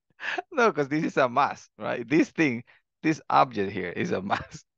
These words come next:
<laughs> Ah, okay. <laughs> I'm sorry. Okay, forget about it. Okay, so, uh, <laughs> thank you so much. We're gonna use these verbs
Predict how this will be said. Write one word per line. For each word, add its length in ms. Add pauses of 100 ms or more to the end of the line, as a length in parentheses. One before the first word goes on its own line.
(380)
<laughs> 460
Ah, 340 (200)
okay. 360 (140)
<laughs> 460
I'm 180
sorry. 440 (500)
Okay, 300
forget 320
about 200
it. 120
Okay, 280
so, 180
uh, 340
<laughs> 300
thank 220
you 80
so 140
much. 280 (420)
We're 100
gonna 360
use 280
these 200
verbs 460